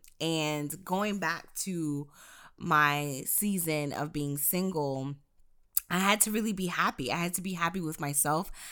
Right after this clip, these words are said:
I had to learn to be happy by myself. Um, I had to be content with the fact that, hey, it was not my season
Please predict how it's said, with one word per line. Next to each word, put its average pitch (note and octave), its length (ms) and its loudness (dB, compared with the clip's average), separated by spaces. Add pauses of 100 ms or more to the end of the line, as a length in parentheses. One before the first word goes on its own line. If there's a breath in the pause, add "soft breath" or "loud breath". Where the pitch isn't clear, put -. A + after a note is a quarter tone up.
(120 loud breath)
I F3 100 2
had E3+ 180 2
to E3 120 -2
learn D#3+ 200 0
to D#3 60 0
be D#3 140 -2
happy D3+ 640 0 (260 loud breath)
by D#3 220 10
myself. D3+ 1000 2 (460 loud breath)
Um, C#3+ 840 2 (120)
I D#3 80 4
had F3 320 0
to F#3 100 0
be E3+ 120 -4
content E3+ 680 0
with E3 220 -2
the D#3 80 -10
fact D#3+ 420 4
that, D3 300 4 (260 loud breath)
hey, F3+ 220 4
it E3 200 2
was E3 200 4
not D#3+ 200 2
my D3+ 140 0
season F#3+ 760 0